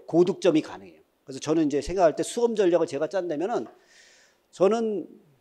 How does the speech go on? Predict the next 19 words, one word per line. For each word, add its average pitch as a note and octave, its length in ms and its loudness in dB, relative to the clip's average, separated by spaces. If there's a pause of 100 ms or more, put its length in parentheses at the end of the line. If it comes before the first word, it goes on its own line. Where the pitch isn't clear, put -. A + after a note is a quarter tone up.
(420)
경찰학은 F#3+ 580 2
백 A#2 160 -12
점 D#3+ 140 -2
맞기 D3 220 -4
힘들 - 320 -10
것 - 120 -20
같아요. - 260 -20 (500)
저기 B2+ 180 -10
경찰 C3+ 280 -2
선생님들이 C#3+ 340 -2
날 A#2+ 140 0
째려볼지도 E3+ 460 -4
모르는데, G2 640 -6 (3000)
딴 D3 160 -8
과목을 F3 260 -2
얘기하면 C3+ 260 -4
안 E2 60 -14
되잖아요. E2 440 -16
근데 F2 300 -20